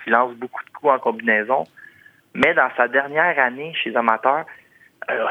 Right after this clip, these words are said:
subi quelques K O, il s'est, s'est fait brasser un peu et c'est ça qu'on pense que, euh, Daniel Jacob pourrait lui faire revivre, euh, en fin de semaine. Jacob est le grand favori dans ce combat-là,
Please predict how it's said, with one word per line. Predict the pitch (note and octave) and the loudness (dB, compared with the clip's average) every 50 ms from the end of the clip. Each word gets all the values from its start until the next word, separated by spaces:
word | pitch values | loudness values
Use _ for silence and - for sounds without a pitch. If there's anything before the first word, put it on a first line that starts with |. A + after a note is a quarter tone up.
| - - - | -4 -6 -8
subi | - C3+ C#3 F3 F#3+ | -8 -4 -2 -2 0
quelques | - - D3 C3+ - D3+ C#3+ - | 2 2 2 4 2 0 2 4
K | C#3 | 4
O, | A#2+ B2 C#3 E3+ E3+ | 4 4 4 2 -2
il | - - | -2 -2
s'est, | B2 A2+ - - | -4 -4 -2 -2
s'est | - A#2 | -2 0
fait | A2+ - D#3 D#3 C#3+ | 2 2 0 0 2
brasser | C3 A#2+ A#2+ B2 B2 A#2+ A#2+ A#2+ - - D#3+ | 0 4 4 6 6 4 2 0 -4 -2 0
un | D3+ C3 A#2 | 0 0 0
peu | A#2 - D3 E3 F#3+ E3 | 0 0 0 0 0 0
et | A#2 - - | -4 -2 -4
c'est | A#2+ A#2 - | -4 0 0
ça | E3 F3+ | 0 2
qu'on | - - B2+ A2+ | 2 2 0 2
pense | - - C3+ D3 D3+ D#3 - | 2 2 0 0 0 -4 -8
que, | - - B2 A#2+ - - - - - - _ _ _ _ _ - - - | -6 -4 -4 -4 -4 -8 -18 -18 -18 -18 _ _ _ _ _ -6 -2 -2
euh, | - | -2
Daniel | A3+ G#3+ A#2+ A#2 A#2+ C#3 D3 C3 | 2 2 2 2 4 2 2 4
Jacob | C3 A#2 - - D3+ D3+ - | 2 2 2 2 0 0 -2
pourrait | - B2 A2+ C3+ D3 D3+ | -6 -2 0 0 0 0
lui | C3+ A#2 A2+ G#2+ | -2 -6 -10 -4
faire | - - B2 C3 C3+ C3 A#2 A2 - | 2 4 4 4 4 0 -4 -4 0
revivre, | B2 B2 A#2 A2 B2 B2+ C3+ C#3 C3+ A#2+ A2 A2 A2 | 2 2 0 0 -2 -8 -8 -8 -12 -10 -4 -2 0
euh, | A#2 A2+ A#2 - _ - - - - - - - | 0 0 -2 -4 _ -14 -12 -12 -12 -10 -4 2
en | - A#2 A2+ | 2 2 4
fin | A#2 A#2 A#2+ | 4 0 0
de | A#2 - | 0 2
semaine. | - A2 A#2 C#3 D#3 E3+ E3 C#3+ C3+ - - | 2 2 4 2 2 2 2 0 -2 -2 -2
Jacob | A#2+ A2 A#2+ B2+ B2+ - - D#3 D#3+ E3+ E3 - - - - | 0 2 2 2 2 4 2 2 2 2 0 -4 -6 -6 -6
est | B2 C3 | -4 0
le | C3 B2+ A#2 A2 | 2 2 2 2
grand | - A#2+ A#2 B2 C3 C#3+ D3 - - - | 0 -2 0 2 2 2 0 -4 -6 0
favori | - B2+ A#2+ A#2 A#2 A#2 A#2 B2+ D3 | 0 0 2 2 2 0 0 -2 -2
dans | C#3 C#3 A#2+ A#2 | 0 0 0 0
ce | - | -2
combat-là, | - - A#2+ A#2 A2+ A2 A2 A#2+ C#3 | -2 -2 0 2 2 2 2 4 0